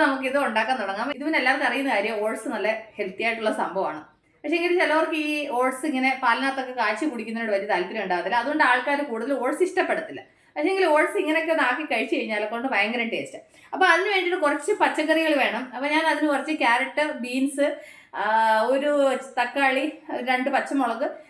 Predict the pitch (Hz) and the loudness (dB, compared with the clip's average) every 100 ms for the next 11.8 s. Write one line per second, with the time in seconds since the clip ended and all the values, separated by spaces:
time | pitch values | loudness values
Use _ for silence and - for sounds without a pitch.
0 | - 302 339 320 269 311 285 - 254 285 | -6 -4 2 4 4 2 -2 -2 -4 0
1 | 349 320 294 269 381 330 320 311 294 214 | 0 2 0 0 2 2 4 4 2 0
2 | - 139 127 - - 240 254 269 220 233 | -4 -8 -14 -18 -2 0 2 0 0 -2
3 | 208 180 196 190 170 156 - - 262 294 | -2 -4 -2 -2 -2 -4 -8 -8 0 0
4 | 302 302 262 247 294 349 233 226 - 202 | 2 0 0 0 0 0 0 -2 0 2
5 | 220 262 302 208 202 208 185 175 165 156 | 2 2 2 2 2 0 -4 -6 -12 -14
6 | - - - 285 339 330 311 349 403 254 | -18 -20 -4 2 4 4 2 0 0 0
7 | 269 285 294 277 262 262 247 240 214 185 | 2 2 2 0 -2 -2 -2 -2 -2 -4
8 | 180 339 - _ _ _ _ _ - - | -4 -8 -8 _ _ _ _ _ -20 -20
9 | - 285 320 294 285 294 392 - - - | -6 0 2 2 0 -2 -6 -8 -20 -10
10 | - 285 302 - 381 339 - 226 247 247 | 2 2 2 0 0 0 -4 -2 -2 4
11 | 294 311 330 320 277 240 220 | 4 4 2 2 2 0 -4